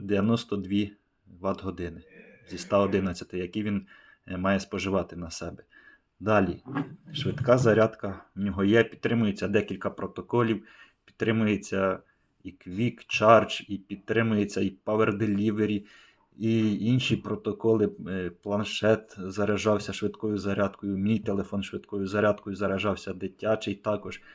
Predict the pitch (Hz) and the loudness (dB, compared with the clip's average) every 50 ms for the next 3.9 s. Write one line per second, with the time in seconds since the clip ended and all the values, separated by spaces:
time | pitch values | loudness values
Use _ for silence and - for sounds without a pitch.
0 | - - - _ _ _ _ - _ - 95 95 92 90 - - - 110 107 120 | -20 -20 -20 _ _ _ _ -20 _ -14 -12 -10 -10 -10 -12 -6 -6 -2 0 4
1 | 113 120 110 - - 107 98 110 107 110 123 143 139 - - 92 87 87 - _ | 4 4 4 4 4 2 4 6 6 6 4 4 2 0 -2 -4 -6 -6 -10 _
2 | - - - - 98 95 95 - - - 117 117 117 113 104 110 104 110 107 - | -8 -6 -4 -4 -2 -2 -4 -4 -6 -6 0 2 2 2 2 2 2 2 0 0
3 | - 110 113 117 110 104 104 107 104 107 113 131 147 139 139 123 - | 0 0 2 2 4 4 2 2 2 2 2 2 2 2 0 -2 -4